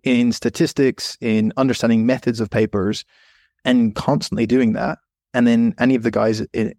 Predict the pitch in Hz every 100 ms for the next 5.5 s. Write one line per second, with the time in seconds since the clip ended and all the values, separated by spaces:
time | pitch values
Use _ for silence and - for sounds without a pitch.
0 | _ - 110 113 117 113 - _ _ -
1 | 110 107 - _ _ _ - 107 104 104
2 | _ - - 113 110 101 113 113 113 127
3 | 113 104 - - 104 104 - 107 110 107
4 | - 110 - 107 120 104 - - 110 110
5 | 110 110 110 110